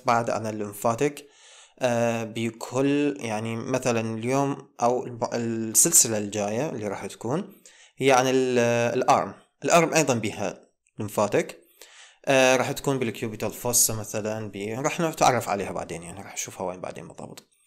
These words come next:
آه، عندنا بعد ايضا بالفور ارم عندنا هو ليمفاتيك راح تكون موجودة هواية، فراح نتعرف عليهم شوي شوي. بعدين راح يكون مثل ما قلت انه اكو محاضرة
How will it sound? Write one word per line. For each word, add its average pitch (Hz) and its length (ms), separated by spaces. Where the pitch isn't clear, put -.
آه، 147 400
عندنا 170 220
بعد 131 240
ايضا 120 280
بالفور 107 540
ارم 117 400
عندنا 110 340
هو 131 440
ليمفاتيك 160 760
راح 127 140
تكون 147 300
موجودة 131 400
هواية، 95 420
فراح 147 260
نتعرف 170 360
عليهم - 400
شوي - 220
شوي. - 240
بعدين 170 200
راح 165 140
يكون 151 320
مثل 131 180
ما 110 140
قلت 123 340
انه 113 220
اكو 104 180
محاضرة 135 640